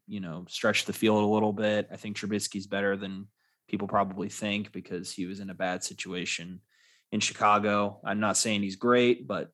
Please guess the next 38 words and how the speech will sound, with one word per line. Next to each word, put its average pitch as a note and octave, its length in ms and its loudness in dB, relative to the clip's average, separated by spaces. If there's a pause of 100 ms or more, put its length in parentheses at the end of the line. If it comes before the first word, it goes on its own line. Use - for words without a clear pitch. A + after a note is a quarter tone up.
I G2+ 80 -10
think G#2 240 -6
he's F2+ 260 -6
gonna G#2 200 -2
be F2 100 -4
serviceable. G2 720 -2 (320)
But G#2 120 2
that C3 200 10
line B2 260 6
still A#2 340 4
sucks. - 760 2 (260)
It G2+ 240 -2
really G#2+ 300 2
hasn't G#2+ 300 0
gotten G2+ 260 0
better. G#2+ 480 0 (560)
Um, G2 540 2 (120)
and G#2+ 380 0 (840)
I'm A2 300 -2
really A#2 300 4
hoping A2 440 -2
that G#2 180 -2
they G#2 120 0
do G#2 240 -2
still - 300 -4
<laughs> - 40 -4
do G#2+ 220 6
a - 20 2
lot G#2 180 6
of D#2+ 100 2
checkdowns, G#2+ 680 2
'cause G2 140 -12
that's G#2+ 200 -2
honestly G#2+ 440 -2
where G2+ 160 -2
Najee G2+ 480 2
had G2 160 2
his F#2+ 140 -4